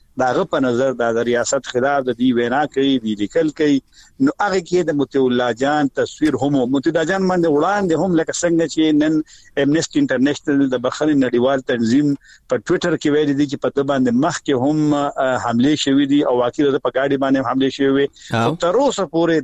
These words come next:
Speaker 1: دا معلومه نه ده چې دې چا تښتولې دي،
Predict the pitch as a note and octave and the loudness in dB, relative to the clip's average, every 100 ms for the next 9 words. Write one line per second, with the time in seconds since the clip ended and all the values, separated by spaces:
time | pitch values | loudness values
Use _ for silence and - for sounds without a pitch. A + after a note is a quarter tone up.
0 | C#3+ D3+ D3+ C#3 C3 C3+ C3 B2 C#3+ D3+ | 0 -2 0 0 0 2 0 0 0 2
1 | D3+ D3 - _ - - C3 A#2 C#3 B2+ | 0 0 -6 _ -20 -6 -4 0 0 0
2 | - D#3+ D3+ D#3 - D#3 D3+ D3 D3+ D3+ | -2 -4 -2 -4 -2 -2 0 0 0 0